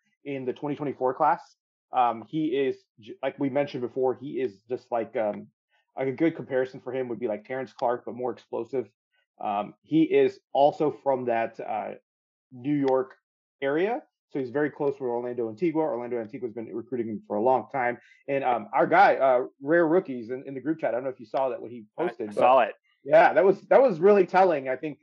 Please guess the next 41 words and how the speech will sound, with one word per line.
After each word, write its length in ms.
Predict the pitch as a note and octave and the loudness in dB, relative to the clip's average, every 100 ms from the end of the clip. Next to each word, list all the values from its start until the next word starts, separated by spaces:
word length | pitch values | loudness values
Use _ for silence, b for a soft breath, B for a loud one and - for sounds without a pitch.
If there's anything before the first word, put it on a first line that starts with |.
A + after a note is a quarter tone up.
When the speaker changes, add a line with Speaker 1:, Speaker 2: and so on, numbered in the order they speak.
| - | -10
Speaker 1:
uh, 120 | C3 | -6
he's, 280 | C#3 C3+ A#2+ | -6 -8 -4
um, 340 | C3+ A#2 A2 G#2+ _ _ _ _ _ _ _ _ _ _ - | -2 0 -4 -14 _ _ _ _ _ _ _ _ _ _ -6
I 80 | D3 | 0
think 140 | G#3 | 2
it's, 180 | F#3+ - | 0 0
uh, 320 | D#3 B2+ A2+ - _ _ - | 0 2 0 -6 _ _ -10
a, 100 | D3 - | -8 -6
a 40 | C#3 | -2
big 300 | F#3 G3 G3 | 2 2 4
thing 320 | F3+ G#3+ - _ _ _ _ _ _ - | 0 0 -4 _ _ _ _ _ _ -14
because 440 | D3 F3+ D3+ C#3+ - _ | -8 -4 -2 -4 -10 _
he 220 | _ F#3 | _ -10
seems 320 | F#3+ G#3 G3+ C#3+ | -8 -6 -6 -6
very 540 | D3+ C#3+ F3+ A3+ D#3+ | -4 0 2 2 -2
tight 300 | - D3+ C3 | 0 -2 -2
with, 140 | C3+ - - | -10 -14 -8
uh, 240 | C#3 A#2 A2 - | -4 -4 -4 -4
Hamidou 360 | D#3+ D3+ C#3 C3+ | -6 -4 -6 -2
Diallo 440 | B2+ C3+ C3 C3 A#2+ | 0 0 0 -2 -6
and 320 | B2 A#2+ G#2+ _ _ _ _ _ | -10 -12 -14 _ _ _ _ _
and, 320 | C3+ B2 A#2 | -12 -12 -10
uh, 220 | A2+ G#2+ G2+ | -8 -6 -4
Doron 340 | B2+ C3+ C3 | -2 0 0
Lamb. 260 | B2+ B2 A#2+ | -2 -2 -6
And 80 | |
if, 60 | A#2+ _ | -12 _
if 100 | C#3+ C#3 | -18 -6
you 60 | |
don't 200 | D3+ D#3 | -4 -2
know, 360 | C#3 C3+ A2+ - D#3+ | 0 0 -2 -6 -6
Hamidou 300 | F#3+ C3+ B2+ | -4 -4 -2
Diallo 360 | C3+ D#3 A#2+ | 0 0 -2
has 120 | B2+ | -8
been 300 | A2 C3 G#2+ G#2 | -10 -12 -12 -6
working 540 | C3 E3+ - B2 A2+ | -2 -2 -2 -8 -8
the 80 | G#2+ | -10
recruiting 400 | B2 - F#3 D#3 | -10 -4 -2 -2
scene 220 | - C3 G#2+ | -6 -12 -10
for 140 | A#2 | -12
Kentucky 540 | B2 G#2+ E3 C3+ A#2 | -8 -4 -4 -4 -14